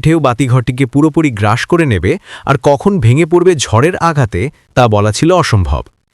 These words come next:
এই ভয়ঙ্কর পরিস্থিতির কারণে বিপুল বেতনের লোভও মানুষকে টানতে পারত না। সম্প্রতি এই বাতিঘরের একটি ভিডিও ভাইরাল হয়েছে, যেখানে দেখা গেছে প্রকৃতির সঙ্গে সংগ্রাম কেমন হতে পারে। মানুষ বুঝতে পেরেছে,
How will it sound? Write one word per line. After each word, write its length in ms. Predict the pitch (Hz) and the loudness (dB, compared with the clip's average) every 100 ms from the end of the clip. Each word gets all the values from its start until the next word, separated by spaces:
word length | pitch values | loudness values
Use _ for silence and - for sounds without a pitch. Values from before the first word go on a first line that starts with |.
| _ - _ | _ -20 _
এই 140 | 139 190 | 0 2
ভয়ঙ্কর 480 | 151 120 147 165 180 | 2 0 0 0 -2
পরিস্থিতির 560 | 127 127 - 135 151 131 | -2 -4 -2 -4 -2 -2
কারণে 380 | 113 110 135 113 | 0 0 0 -2
বিপুল 360 | 113 117 123 220 | -2 -4 -2 0
বেতনের 440 | 190 175 170 165 135 | 2 0 0 0 0
লোভও 320 | 110 147 92 120 - _ _ | 0 0 -2 -4 -8 _ _
মানুষকে 420 | 113 139 180 - 190 | 0 2 0 0 -2
টানতে 360 | - 143 120 | 0 0 0
পারত 260 | 104 80 - | -2 -4 -4
না। 160 | 80 65 - _ _ _ - | -6 -8 -14 _ _ _ -6
সম্প্রতি 480 | - 110 117 127 135 | 0 2 2 2 0
এই 100 | 127 | 0
বাতিঘরের 540 | 113 107 120 101 127 123 | 0 0 0 0 0 -2
একটি 180 | 117 123 | -2 -2
ভিডিও 300 | 90 98 175 | 0 0 2
ভাইরাল 340 | 170 135 127 98 | 2 0 0 0
হয়েছে, 340 | 78 82 - 131 - - - 123 | -2 -2 -2 -4 -6 -18 -10 -4
যেখানে 320 | 135 175 208 | -2 0 0
দেখা 240 | 160 131 170 | 0 0 -2
গেছে 200 | 170 185 | -2 -4
প্রকৃতির 520 | 147 135 208 214 226 - | -2 -2 -2 -2 -2 -2
সঙ্গে 200 | 170 170 | -2 -2
সংগ্রাম 420 | - 127 123 135 123 | -2 -2 0 -2 0
কেমন 260 | 107 101 | 0 0
হতে 220 | 90 90 87 | 0 -2 -4
পারে। 220 | 73 65 80 _ _ - - - | -4 -6 -12 _ _ -20 -8 0
মানুষ 280 | 123 196 - | 2 2 0
বুঝতে 280 | 143 151 - 165 | -4 -4 -2 0
পেরেছে, 340 | 135 104 | 0 -2